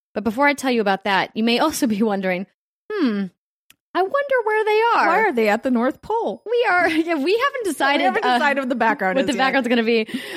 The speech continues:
Speaker 1: Uh, maybe I'll upload some, some clips of us on a green screen because we are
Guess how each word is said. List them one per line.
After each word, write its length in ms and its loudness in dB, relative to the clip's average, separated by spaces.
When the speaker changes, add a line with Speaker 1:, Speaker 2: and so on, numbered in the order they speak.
Speaker 1:
Uh, 140 2
maybe 400 2
I'll 340 2
upload 500 -2
some, 520 -2
some 200 -10
clips 400 -2
of 220 0
us 420 2
on 240 0
a 60 0
green 280 -2
screen 400 -2
because 240 0
we 180 -2
are 140 2